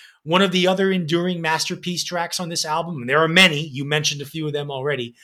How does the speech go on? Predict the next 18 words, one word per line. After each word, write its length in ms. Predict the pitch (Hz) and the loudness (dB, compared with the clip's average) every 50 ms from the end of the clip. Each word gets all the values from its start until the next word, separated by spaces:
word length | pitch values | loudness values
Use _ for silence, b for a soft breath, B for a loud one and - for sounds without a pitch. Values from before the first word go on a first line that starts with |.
| b b b b b b | b b b b b b
One, 200 | 131 143 156 156 - | -2 -2 -2 0 0
uh, 220 | 147 139 - - - | -2 0 0 0 -2
another 320 | 139 143 151 185 185 196 | 2 6 6 6 8 6
one 180 | 185 185 185 180 | 6 4 2 2
is 160 | 165 147 - - | 0 -4 -6 -2
China 460 | _ - - - 190 190 202 202 190 | _ 0 2 2 2 0 0 -2 -4
Cat 340 | 180 - - 185 175 165 - | -6 -2 0 0 0 0 0
Sunflower, 840 | - - - 170 175 185 185 - - 147 123 117 110 104 101 101 _ _ B B B B B B B | 2 2 2 2 0 -4 -6 -6 -6 -6 -4 -4 -6 -8 -10 -16 _ _ B B B B B B B
with 180 | - 147 147 147 | -6 -4 -2 -2
its 200 | 147 143 - - | 0 0 2 2
endearing 880 | 156 151 143 123 117 113 151 165 190 208 202 185 165 147 131 127 123 _ - | 2 0 0 -4 -6 -2 2 4 6 6 6 6 4 0 -4 -6 -12 _ -6
earworm 640 | 160 170 175 185 185 170 147 156 156 156 160 156 147 | 0 4 6 6 6 4 2 -4 -4 -4 -4 -4 -4
guitar 440 | 127 135 139 - - 143 143 143 143 | -4 -4 -4 -4 -2 0 0 0 -2
riff. 320 | 127 117 117 117 - - b b b b b b _ | -2 -6 -8 -8 -14 -20 b b b b b b _
Few 500 | _ - - - 208 202 254 294 302 247 | _ -18 -8 -2 4 6 6 6 6 4
Grateful 400 | 170 160 196 202 196 202 202 190 | 2 0 0 0 0 -2 -6 -6
Dead 320 | 165 131 160 160 160 156 156 | -4 0 0 0 0 0 -4
tracks 680 | - - 147 139 123 120 113 - - - - - _ | -6 -4 -4 -4 -6 -6 -4 -2 -2 -2 -2 -4 _